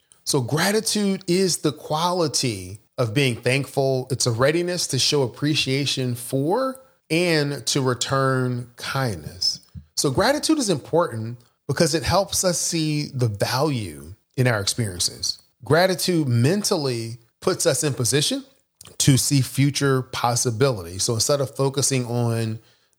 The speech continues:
the issue or focusing on what went wrong or focusing on, you know, what I should have done, when I approach situations with an attitude of gratitude, it helps me to really see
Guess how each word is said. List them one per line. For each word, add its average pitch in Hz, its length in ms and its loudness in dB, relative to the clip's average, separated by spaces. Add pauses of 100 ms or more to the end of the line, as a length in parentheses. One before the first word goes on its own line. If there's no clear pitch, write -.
the - 160 0
issue 139 500 0
or 120 120 -4
focusing 117 520 0
on 104 260 -4
what 95 200 -4
went 87 180 -12
wrong 147 580 0 (300)
or 113 80 -6
focusing 123 640 -2
on, 110 480 -4 (300)
you 120 100 -6
know, 113 140 0
what 113 220 0
I 95 80 -10
should 175 320 2
have 151 200 4
done, 135 540 0 (300)
when 143 200 -2
I 127 140 2
approach 208 380 0
situations 139 1200 -2
with 123 520 -2
an 113 140 -6
attitude 135 540 0
of 110 100 -2
gratitude, 104 680 -2 (260)
it 143 140 2
helps 202 380 0
me 190 140 0
to 143 120 -2
really 143 380 0
see 120 720 -2